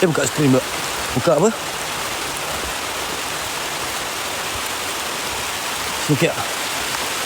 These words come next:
Weh, memang tak boleh buat apa, weh. Memang lebat ni. Sikit,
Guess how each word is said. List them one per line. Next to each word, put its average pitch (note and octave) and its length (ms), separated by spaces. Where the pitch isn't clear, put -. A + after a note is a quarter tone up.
Weh, C#3+ 160
memang C#3 160
tak C#3 120
boleh D#3+ 240
buat D#3+ 160
apa, F#3+ 200
weh. F#3 120
Memang C#3 240
lebat F#3+ 240
ni. B3 80
Sikit, C3 160